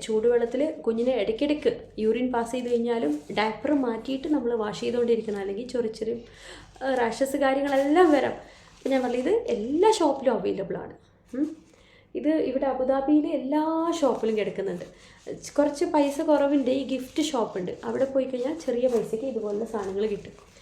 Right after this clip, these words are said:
അപ്പം ഇങ്ങനെയുള്ളത് നിങ്ങൾക്ക് എന്ത് ചെയ്യാം? ഒന്നുകിൽ ഉണ്ടാക്കിയിട്ട് സെയിൽ ചെയ്യാൻ പറ്റും, നിങ്ങളുടേതായിട്ടുള്ള your own product.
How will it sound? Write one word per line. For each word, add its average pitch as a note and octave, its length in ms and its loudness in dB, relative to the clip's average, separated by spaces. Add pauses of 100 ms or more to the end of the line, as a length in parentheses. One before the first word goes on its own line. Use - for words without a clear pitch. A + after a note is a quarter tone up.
(220)
അപ്പം D4+ 180 2
ഇങ്ങനെയുള്ളത് D4+ 580 6
നിങ്ങൾക്ക് G#3+ 420 0 (920)
എന്ത് B3+ 160 0 (100)
ചെയ്യാം? A#3 280 2 (840)
ഒന്നുകിൽ A3 320 2
ഉണ്ടാക്കിയിട്ട് A3+ 600 4
സെയിൽ C#4+ 280 4
ചെയ്യാൻ C#4+ 220 2
പറ്റും, D4 480 0 (300)
നിങ്ങളുടേതായിട്ടുള്ള A#3+ 760 0 (300)
your A#3+ 200 4
own C#4 80 4 (100)
product. G#3+ 320 0